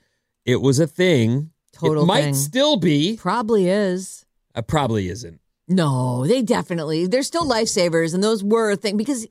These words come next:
Speaker 2: it's a nostalgia thing. I, if I saw that, I would get that for my kids because I had it when I was a kid.
Speaker 1: Right.
Speaker 2: You opened it up. Those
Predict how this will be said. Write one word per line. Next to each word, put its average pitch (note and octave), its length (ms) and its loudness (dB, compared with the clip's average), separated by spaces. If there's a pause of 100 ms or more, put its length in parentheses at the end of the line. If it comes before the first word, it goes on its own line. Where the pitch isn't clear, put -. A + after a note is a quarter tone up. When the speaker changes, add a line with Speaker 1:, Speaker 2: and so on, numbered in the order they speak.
Speaker 2:
it's B3+ 160 -4
a D4 80 0
nostalgia D4 480 -2
thing. A#2+ 320 -8 (320)
I, B3 120 0
if C4 180 -4
I - 100 -2
saw E4+ 240 0
that, D#4+ 260 0
I A3 60 0
would F#3+ 180 0
get C4 180 0
that C4 140 -2
for B3+ 80 -4
my A3 140 0
kids G#3 400 0 (160)
because G#3+ 260 -2
I F#3+ 180 0
had D#3+ 200 0
it - 80 -6
when D3+ 100 -4
I D3 140 0
was C3+ 140 -4
a B2+ 40 -8
kid. A2+ 240 -8 (120)
Speaker 1:
Right. D3 160 0
Speaker 2:
You B3 180 0
opened C#4+ 340 2
it F4+ 140 0
up. B3 240 -2 (920)
Those A#3+ 120 2